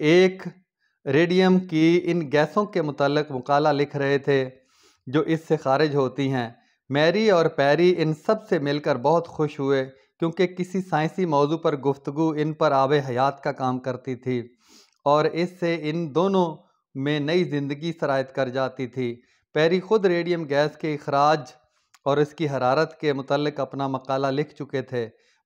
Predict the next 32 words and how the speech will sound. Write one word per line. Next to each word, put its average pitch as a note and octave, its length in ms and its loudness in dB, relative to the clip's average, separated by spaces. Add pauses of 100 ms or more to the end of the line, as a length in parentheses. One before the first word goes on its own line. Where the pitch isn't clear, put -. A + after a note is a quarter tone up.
बल्कि D#3+ 320 0
इसका F3 280 -2
तजुर्बा D#3 480 -2
भी D#3+ 220 0
उन्होंने D#3+ 400 -2
इंसानों D3+ 500 -4
और D3 140 2
हैवानों C3+ 460 -4
पर C#3+ 180 -4
कर D#3+ 200 -6
लिया B2+ 300 -6
था। G#2 180 -12 (1300)
साइंस G#3+ 280 0
के G#3+ 160 0
इस G#3 200 0
शाही F3+ 320 0
इंस्टीट्यूट F#3+ 680 -4
के F3 140 0
साइंसदान E3 640 -2
इन D#3 240 -6
दोनों F#3 320 2
से F#3 180 -2
मिलकर D#3 420 -2
इस E3 140 -8 (100)
कदर D#3 240 -2
मुतासर D3 500 -4
हुए C#3+ 320 4
कि - 600 -8
उन्होंने E3 560 0
मुतफ़िका F#3 680 -4
तौर C#3+ 260 2
पर C#3+ 200 0